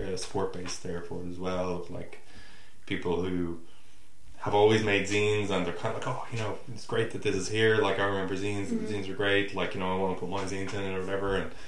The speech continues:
Speaker 1: other people who don't know that much about zines but are, um,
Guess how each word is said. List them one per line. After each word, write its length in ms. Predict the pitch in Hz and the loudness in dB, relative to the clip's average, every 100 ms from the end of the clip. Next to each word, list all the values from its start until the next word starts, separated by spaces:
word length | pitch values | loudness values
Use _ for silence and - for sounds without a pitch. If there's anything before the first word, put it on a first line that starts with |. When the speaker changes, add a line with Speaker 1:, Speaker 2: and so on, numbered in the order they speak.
| - 98 | -6 -4
Speaker 1:
other 120 | 98 | -4
people 500 | 98 98 95 95 98 | -4 -2 -2 -2 -2
who 280 | 101 92 90 - - - | -2 -2 -2 -4 -6 -2
don't 160 | 117 | 2
know 100 | 110 | 4
that 100 | 110 | 4
much 220 | 110 107 110 | 2 0 0
about 140 | 104 | 0
zines 440 | - 107 104 104 - | 0 -2 -2 -4 -4
but 120 | 95 | -4
are, 260 | 90 87 - - - - - - - | -4 -4 -6 -6 -6 -6 -6 -6 -2
um, 460 | 87 85 85 87 | 0 0 -2 -2